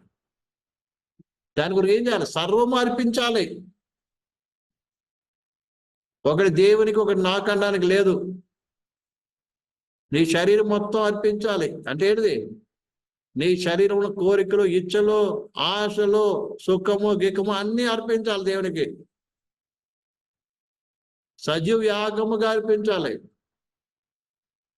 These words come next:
కొంచెం నాకు ప్రభా, కొంచెం నాకు ప్రభా అంటే అననీయ సభ్యులాగా అయిపోతుంది బతుకు. చాలా మంది అలాగే ఉన్నారు, కొంచెం నాకు, దేవునికి.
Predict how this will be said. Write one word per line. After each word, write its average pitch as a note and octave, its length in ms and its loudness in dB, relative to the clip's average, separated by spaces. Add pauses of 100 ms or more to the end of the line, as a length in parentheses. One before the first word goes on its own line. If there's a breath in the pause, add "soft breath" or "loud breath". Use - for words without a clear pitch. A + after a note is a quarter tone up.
(260)
కొంచెం F3 340 2
నాకు F#3 320 -2
ప్రభా, G3+ 760 -4 (1200)
కొంచెం F3+ 320 0
నాకు G3+ 380 -2
ప్రభా G#3 280 2
అంటే G3+ 140 -2
అననీయ G3+ 340 0
సభ్యులాగా F#3 640 0
అయిపోతుంది E3+ 360 -2
బతుకు. C#3+ 460 -2 (1400)
చాలా G3 240 0
మంది A3 220 -2
అలాగే G#3 280 0
ఉన్నారు, G#3 220 2
కొంచెం F#3 300 2
నాకు, G#3 420 0
దేవునికి. E3+ 680 0